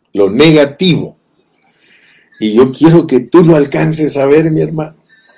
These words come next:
Alcánzalo a ver, por favor. Te suplico, te ruego, ponme atención. Mira, regres-, regresemos a Primera de Timoteo, capítulo tres y versículo quince. Dice,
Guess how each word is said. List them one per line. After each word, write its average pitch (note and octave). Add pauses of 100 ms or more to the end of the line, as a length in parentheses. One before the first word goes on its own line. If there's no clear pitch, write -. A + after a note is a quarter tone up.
Alcánzalo A#2+
a G2+
ver, B2
por G#2
favor. A#2
Te A#2+
suplico, A#2+
te G#2+
ruego, C3+
ponme C#3+
atención. G#2+ (840)
Mira, A2+ (360)
regres-, G#2+ (580)
regresemos B2+
a A2
Primera A2
de G#2
Timoteo, F#2+ (580)
capítulo A2+
tres A#2
y A#2+
versículo A2
quince. E3+ (1400)
Dice, B2